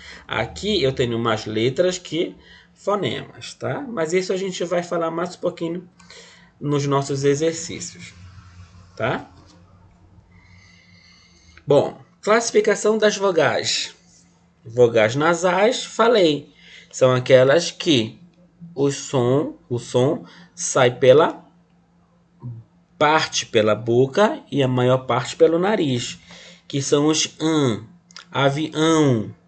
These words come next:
campo, rainha. E os orais são aqueles que saem a maior parte do som pela boca.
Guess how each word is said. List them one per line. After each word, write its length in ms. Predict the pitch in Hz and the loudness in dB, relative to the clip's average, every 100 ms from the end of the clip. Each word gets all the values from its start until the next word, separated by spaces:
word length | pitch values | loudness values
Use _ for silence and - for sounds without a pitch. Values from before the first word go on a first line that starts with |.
| _ - _ _ | _ -20 _ _
campo, 720 | - - 160 147 131 110 113 - - _ _ | -6 0 2 2 -2 -6 -8 -12 -20 _ _
rainha. 680 | - 156 170 135 107 101 - - _ _ _ _ - 76 - - - - - _ _ _ _ _ _ _ - - - - | -6 0 2 2 0 -4 -10 -20 _ _ _ _ -8 -8 -10 -18 -16 -16 -20 _ _ _ _ _ _ _ -20 -20 -20 -8
E 60 | 127 | 0
os 180 | 123 170 | 4 6
orais 600 | 190 180 180 214 - - - - - | 6 6 4 2 -2 -12 -20 -18 -16
são 220 | - 202 | -4 0
aqueles 720 | 208 208 170 160 180 185 - _ - _ - | 0 0 0 2 0 -2 -8 _ -20 _ -6
que 160 | 180 | -4
saem 520 | 170 - 139 147 156 - - | -2 0 2 2 0 -8 -8
a 80 | 131 | -2
maior 320 | 139 139 180 | 0 6 4
parte 340 | 185 180 175 160 | 4 0 -2 -2
do 160 | 147 | -2
som 280 | 143 156 160 | -2 0 0
pela 260 | 165 165 185 | 4 4 6
boca. 520 | 170 135 127 107 | 6 6 4 -4